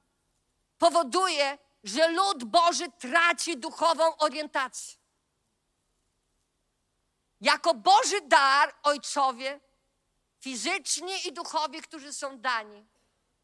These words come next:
nie są w stanie wziąć nic od tych ojców. Wręcz przeciwnie.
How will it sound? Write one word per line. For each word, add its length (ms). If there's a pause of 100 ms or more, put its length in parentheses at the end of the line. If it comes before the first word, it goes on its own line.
(420)
nie 220
są 200
w 40
stanie 580
wziąć 680
nic 440 (100)
od 260
tych 180 (120)
ojców. 600 (1200)
Wręcz 420
przeciwnie. 840